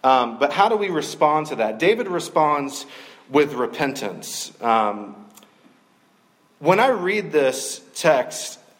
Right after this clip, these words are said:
uh, this is one of my favorite Psalms. When we sit down for coffee a lot of times, and you guys are like, "I'm struggling," we read this. I'll read this with you a lot.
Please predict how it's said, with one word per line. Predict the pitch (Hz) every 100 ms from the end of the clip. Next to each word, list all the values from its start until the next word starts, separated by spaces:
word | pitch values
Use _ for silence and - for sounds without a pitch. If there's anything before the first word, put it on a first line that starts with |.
| 139
uh, | 135 127
this | 156
is | 180
one | 202
of |
my | 170
favorite | 135 160 139
Psalms. | - 143 131
When | 127
we | 135
sit | 135
down | 135 131
for |
coffee | 120 127 123
a | 123
lot | 117
of |
times, | 123 113 107 - - -
and | -
you | 120
guys | 123 120
are |
like, | 117 110 101 95 -
"I'm | 117 113
struggling," | - 120 117 110 107
we | 107
read | 120 113 113
this. | 107 95 -
I'll | 113
read | 110 107
this | 98
with | 110
you | 98
a | 95
lot. | 92 90